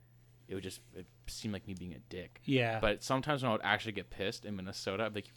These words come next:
Speaker 1: fucking dingus." You know, <laughs> 'cause
Speaker 2: <laughs> Wait, you got mad at your
Speaker 1: I would, yeah, but, uh, uh, even then I was like, "I'm saying dingus pretty aggressively." 'Cause, like, the fucking, I'd be like, "You fucking dingus." So I'd be like, the fucking would be like, "I'm gonna say something fucked up," and it'd just be dingus.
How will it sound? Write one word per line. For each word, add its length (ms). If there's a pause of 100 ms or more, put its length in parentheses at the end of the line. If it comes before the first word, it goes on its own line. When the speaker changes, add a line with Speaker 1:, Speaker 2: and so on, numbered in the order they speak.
(160)
Speaker 1:
fucking 320 (120)
dingus." 640 (640)
You 140
know, 120
<laughs> 500
'cause 380
Speaker 2:
<laughs> 80
Wait, 160
you 140
got 200
mad 300
at 80 (180)
your 240
Speaker 1:
I 60
would, 260
yeah, 220
but, 180
uh, 220
uh, 240
even 300
then 180
I 100
was 120
like, 120
"I'm 100
saying 260
dingus 400
pretty 320
aggressively." 680 (260)
'Cause, 140
like, 140
the 80
fucking, 460
I'd 100
be 60
like, 80
"You 60 (240)
fucking 360 (160)
dingus." 640
So 180
I'd 200
be 80
like, 180
the 100
fucking 400
would 120
be 120
like, 240
"I'm 100
gonna 140
say 160
something 240 (100)
fucked 240
up," 160
and 80
it'd 100
just 140
be 140
dingus. 540